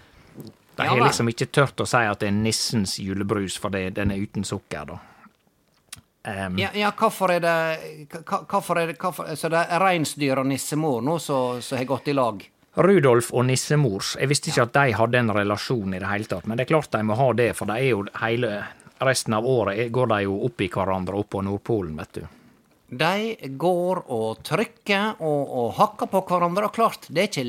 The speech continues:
Speaker 2: lett, Leif Per, å drive dette nisseverkstedet, sant?
Speaker 1: Lett, nei.
Speaker 2: Nei, og han skal ha overskudd, og det skal han ha på, på julaften, men klart, hvis du er proff, Leif Per, og du går og hakker på en nissemor et helt år, og du m-,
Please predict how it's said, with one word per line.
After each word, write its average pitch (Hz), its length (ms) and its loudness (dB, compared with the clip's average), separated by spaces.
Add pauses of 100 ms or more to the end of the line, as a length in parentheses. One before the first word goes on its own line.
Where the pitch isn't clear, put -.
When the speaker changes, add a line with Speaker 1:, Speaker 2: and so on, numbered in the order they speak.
(100)
Speaker 2:
lett, - 480 -4 (100)
Leif 113 320 -4
Per, 107 320 -4 (640)
å 147 120 2
drive 151 400 2
dette 131 200 -2
nisseverkstedet, 123 960 -2
sant? 151 240 0
Speaker 1:
Lett, - 200 -4
nei. 98 200 -2 (480)
Speaker 2:
Nei, 135 180 2
og 135 160 0
han 190 200 6
skal - 320 0
ha 175 100 4 (160)
overskudd, 165 720 0 (160)
og 147 100 -2
det 170 160 2
skal 131 220 -4
han 117 80 -4
ha 170 160 4
på, 120 220 -2 (180)
på 135 160 -2
julaften, 143 500 0
men 139 160 0
klart, 165 380 0 (480)
hvis 165 240 -2
du 185 100 -2
er 190 160 -2
proff, - 400 -2
Leif 117 240 0
Per, 113 240 -2
og 131 160 -2
du 143 80 2
går 147 300 4
og 104 80 0
hakker 143 340 2
på 120 80 -2
en 117 160 0
nissemor 120 640 -2
et - 160 -8
helt 135 320 -2
år, 131 320 -2
og 127 160 -4
du 123 140 0
m-, 135 320 -2